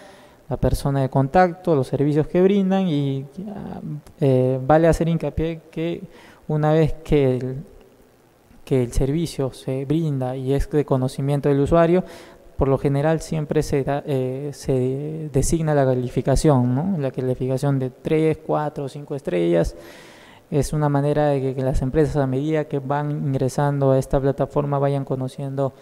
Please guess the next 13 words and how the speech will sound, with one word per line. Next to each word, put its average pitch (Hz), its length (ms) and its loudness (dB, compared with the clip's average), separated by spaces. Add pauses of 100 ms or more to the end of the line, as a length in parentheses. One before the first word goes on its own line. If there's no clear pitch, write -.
(400)
eh, 127 320 2
la 131 140 0
calidad 135 360 2
del 139 120 2
servicio 139 720 -4 (240)
que 127 120 -4
se 131 160 -2
le 123 140 0
brinda 135 800 0 (400)
a 123 160 2
las 127 160 0
diversas 131 380 0
empresas, 160 680 0